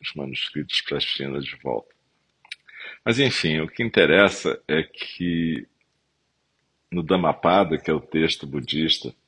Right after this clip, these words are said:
mais antigo existente na literatura Pali, tá escrito logo no começo que nossas vidas são formadas, ou seja, tomam forma através das nossas mentes.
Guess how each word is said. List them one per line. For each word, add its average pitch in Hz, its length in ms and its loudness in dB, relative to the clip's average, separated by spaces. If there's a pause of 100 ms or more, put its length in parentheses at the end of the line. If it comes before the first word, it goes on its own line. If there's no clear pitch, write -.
(120)
mais 78 240 -2
antigo 85 600 0 (320)
existente 69 640 -6
na 64 80 -4
literatura 67 680 -4
Pali, 71 520 0 (1300)
tá 92 80 6
escrito 101 560 2
logo 104 300 6
no 92 100 -4
começo 92 640 2
que 82 440 -2
nossas 80 520 0
vidas 92 420 2
são 90 140 -6
formadas, 80 880 0
ou 78 80 -4
seja, 76 400 -4
tomam 85 380 -2
forma 90 520 2
através 80 540 -2
das 78 160 -6
nossas 85 440 -4
mentes. - 580 -8